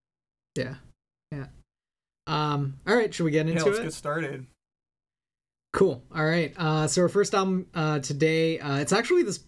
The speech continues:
Speaker 1: this band that I heard about from my coworker. He listens to very, um, somewhat obscure, but also just a, a wide variety of musical styles. And, um, you know, the key thing with this band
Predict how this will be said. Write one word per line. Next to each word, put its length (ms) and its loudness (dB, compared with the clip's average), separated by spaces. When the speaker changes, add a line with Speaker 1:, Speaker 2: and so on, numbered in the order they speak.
Speaker 1:
this 140 0
band 340 2
that 80 2
I 80 2
heard 200 0
about 240 0
from 100 -2
my 100 -2
coworker. 640 2
He 120 2
listens 280 0
to 80 2
very, 800 2
um, 580 0
somewhat 340 2
obscure, 560 2
but 160 0
also 260 0
just 240 -2
a, 200 2
a 80 0
wide 500 2
variety 440 0
of 100 0
musical 320 0
styles. 500 0
And, 380 4
um, 540 2
you 100 2
know, 80 4
the 80 0
key 220 2
thing 160 2
with 140 2
this 180 0
band 400 0